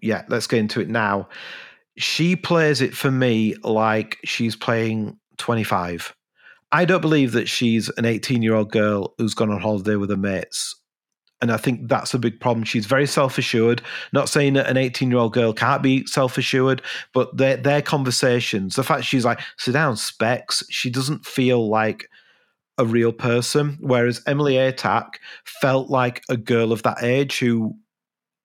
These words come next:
is out of Will's league, but also that he could probably get with.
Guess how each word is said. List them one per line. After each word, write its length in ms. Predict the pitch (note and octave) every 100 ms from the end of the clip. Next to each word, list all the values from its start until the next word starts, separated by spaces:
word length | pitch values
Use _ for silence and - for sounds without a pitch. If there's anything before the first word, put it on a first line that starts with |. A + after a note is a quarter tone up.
| -
is 160 | C#3 B2
out 240 | B2+ A#2
of 140 | A#2+
Will's 360 | A#2+ B2+ B2 A2+
league, 400 | B2 A#2+ A2+ G#2 -
but 180 | A#2 G#2+
also 360 | A#2+ A#2+ -
that 220 | A2 A#2 -
he 80 | A#2
could 280 | - C#3
probably 240 | - F3+ D#3+
get 240 | D#3 D#3
with. 300 | F3 F#3 E3